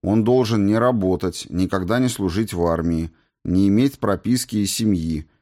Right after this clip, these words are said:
не окружать себя роскошью, не иметь оружия, не прибегать к насилию и убийствам, кроме как в случае крайней необходимости. Некоторые из этих запретов в настоящее время пересмотрены.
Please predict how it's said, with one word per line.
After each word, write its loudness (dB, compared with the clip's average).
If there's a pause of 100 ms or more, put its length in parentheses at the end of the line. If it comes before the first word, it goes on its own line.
(100)
не 0
окружать 0
себя 0
роскошью, -4
не 2
иметь 2
оружия, 0 (360)
не 2
прибегать 0
к -16
насилию 0
и -6
убийствам, -2
кроме 0
как -4
в -12
случае -4
крайней 0
необходимости. -6 (720)
Некоторые 2
из 0
этих 0
запретов -2
в -4
настоящее 0
время 0
пересмотрены. -8